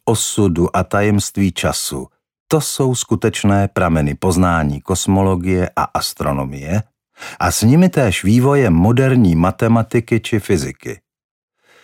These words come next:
V srdci pražského starého města lze stopovat tyto cesty lidského důvtipu vzhůru ke hvězdám.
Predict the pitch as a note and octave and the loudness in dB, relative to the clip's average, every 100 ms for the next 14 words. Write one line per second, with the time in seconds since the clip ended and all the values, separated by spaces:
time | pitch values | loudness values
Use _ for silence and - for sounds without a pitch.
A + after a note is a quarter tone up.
0 | - - D3 - D3 D3+ C#3+ - D3 B2 | -8 -2 0 0 0 0 -2 0 2 2
1 | - C3+ C#3 A2+ G2 G#2+ B2+ - C3 B2 | 0 0 2 2 2 2 0 -2 -2 0
2 | G#2 G2 - A#2 B2+ A#2+ A#2+ - - A#2 | 0 -2 -2 -4 -2 -2 -2 -4 -4 -2
3 | F#2+ - A#2 - - G2 G#2 - A2+ F#2+ | -2 -2 -4 -4 -2 0 0 -2 0 0
4 | D#2 C#2+ G#2 G#2+ - A#2 - A2 F2+ C#2+ | -2 0 0 0 -2 -2 0 -2 -2 -2
5 | D#2+ G#2+ A2+ A2 A#2 F#2+ G2 E2+ B1 - | 0 2 2 0 0 0 0 -2 -4 -8
6 | - - | -8 -14